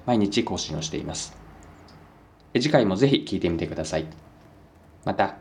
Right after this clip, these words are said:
え、チャンネル登録、フォローいただけると新しい配信を見逃すことがなくなります。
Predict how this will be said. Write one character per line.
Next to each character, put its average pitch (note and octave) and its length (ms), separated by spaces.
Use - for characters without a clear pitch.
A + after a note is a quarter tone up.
え、 G3+ 60
チ C3 120
ャ C#3+ 40
ン - 20
ネ F3+ 80
ル F3+ 80
登 F3+ 180
録、 - 160
フ - 160
ォ - 20
ロ G#2 140
ー E2 40
い D#2+ 60
た E2+ 120
だ D#2+ 80
け D#2+ 120
る D#2 80
と D#2+ 260
新 A#2+ 200
し C3+ 160
い G#2 40
配 - 160
信 E2+ 240
を D#2+ 60
見 E2+ 100
逃 G#2 180
す A2 100
こ A#2 100
と A2 80
が G#2+ 100
な F2+ 100
く D#2 100
な D2+ 100
り C#2+ 80
ま - 100
す。 - 240